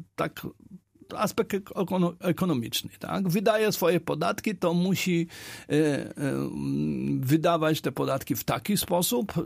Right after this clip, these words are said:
zarządzać tymi podatkami w taki sposób, w jaki uważa za stosowny i tutaj jego przedstawiciele wybrani powinni po prostu, no, on powinien sobie tych przedstawicieli wybierać, tak?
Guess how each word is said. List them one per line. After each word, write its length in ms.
zarządzać 640
tymi 200
podatkami 520
w 60
taki 300
sposób, 460
w 100
jaki 300
uważa 380
za 140
stosowny 580
i 200
tutaj 520
jego 280
przedstawiciele 920
wybrani 560
powinni 600
po 140
prostu, 760
no, 380
on 280
powinien 380
sobie 280
tych 240
przedstawicieli 680
wybierać, 540
tak? 240